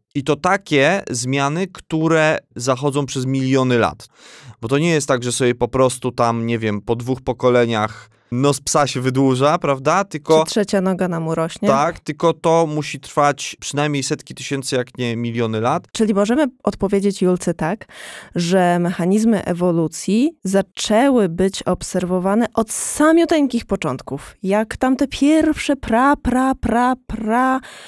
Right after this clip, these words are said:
Speaker 2: struktury, k-, z których potem, no właśnie, wyewoluowało życie takie, jakie znamy dzisiaj. Już wtedy to się zaczęło.
Speaker 1: Tak,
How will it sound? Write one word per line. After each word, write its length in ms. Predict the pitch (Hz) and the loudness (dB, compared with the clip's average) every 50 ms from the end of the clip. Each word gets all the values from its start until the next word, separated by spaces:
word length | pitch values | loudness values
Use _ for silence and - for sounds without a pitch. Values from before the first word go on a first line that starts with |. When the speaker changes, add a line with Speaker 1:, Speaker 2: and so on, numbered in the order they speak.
| - - - - | -20 -20 -20 -14
Speaker 2:
struktury, 840 | - - - - 240 277 - - - - 233 226 220 226 214 208 196 196 | -12 -8 -2 0 0 0 0 -2 -2 0 2 2 4 2 2 2 0 -2
k-, 80 | - - | -4 -10
z 240 | - - - - - | -14 -14 -12 -12 -12
których 340 | - - - 185 180 185 - | -10 -6 -4 -2 -2 -4 -4
potem, 560 | - 185 180 180 - 175 160 156 160 156 160 - _ _ _ _ - | -2 -2 -2 -2 -2 -4 -4 -4 -4 -6 -6 -10 _ _ _ _ -8
no 140 | 214 214 - | -6 -4 -2
właśnie, 420 | 190 214 208 - - - 170 156 - | 0 0 -2 -2 -4 -8 -8 -8 -6
wyewoluowało 1160 | - 185 185 - - 190 185 160 175 175 165 165 165 170 165 160 160 165 160 156 156 156 156 156 | -4 -4 -4 -2 -2 -2 -2 0 0 2 2 2 2 2 0 0 0 -2 -2 -2 0 -2 -2 -2
życie 320 | 160 156 147 - - 151 | -4 -4 -6 -6 -8 -8
takie, 320 | - - 165 - - 165 | -8 -10 -12 -10 -8 -6
jakie 300 | 165 - 160 - - 165 | -6 -6 -8 -8 -10 -10
znamy 320 | 160 160 160 160 160 160 156 | -8 -8 -8 -6 -6 -6 -8
dzisiaj. 440 | 165 208 240 - - 175 185 240 247 _ - | -8 -10 -12 -10 -6 -6 -6 -6 -8 _ -4
Już 160 | 165 180 185 | -4 -4 -4
wtedy 320 | - - - 202 180 180 165 | -4 -4 -4 -2 -2 -4 -6
to 100 | - 180 | -6 -8
się 140 | - 190 | -8 -6
zaczęło. 400 | 196 220 202 - - 160 156 151 170 | -6 -6 -6 -8 -10 -12 -10 -6 -4
Speaker 1:
Tak, 240 | 156 101 104 - | -4 -4 -6 -8